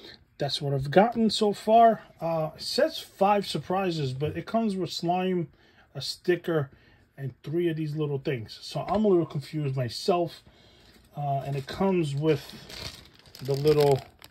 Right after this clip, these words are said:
Mega Gross shopping bag. So, um,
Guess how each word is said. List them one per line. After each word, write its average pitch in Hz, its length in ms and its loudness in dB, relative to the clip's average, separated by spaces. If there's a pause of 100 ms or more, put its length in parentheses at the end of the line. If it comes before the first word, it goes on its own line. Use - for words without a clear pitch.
(400)
Mega 143 360 0
Gross 135 640 0
shopping 156 480 -2
bag. 131 320 -10 (560)
So, 107 580 -6 (160)
um, 127 400 0